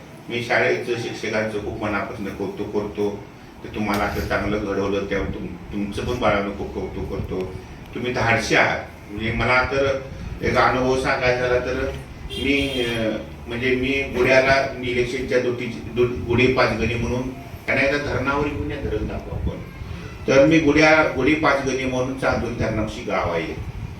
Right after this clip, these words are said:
तिथं आम्ही असंच निवडणुकीची केंद्र तपासायला गेलतो. मला,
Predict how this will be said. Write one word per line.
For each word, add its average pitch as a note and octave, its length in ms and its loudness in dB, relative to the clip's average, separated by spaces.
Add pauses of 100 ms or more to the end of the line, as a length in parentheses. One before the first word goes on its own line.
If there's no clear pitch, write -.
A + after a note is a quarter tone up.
(480)
तिथं C#3 200 2
आम्ही D#3 560 6
असंच - 340 -4 (140)
निवडणुकीची C3 640 -2 (320)
केंद्र C3 220 0
तपासायला - 560 0
गेलतो. F#2 360 -2 (840)
मला, C3+ 260 4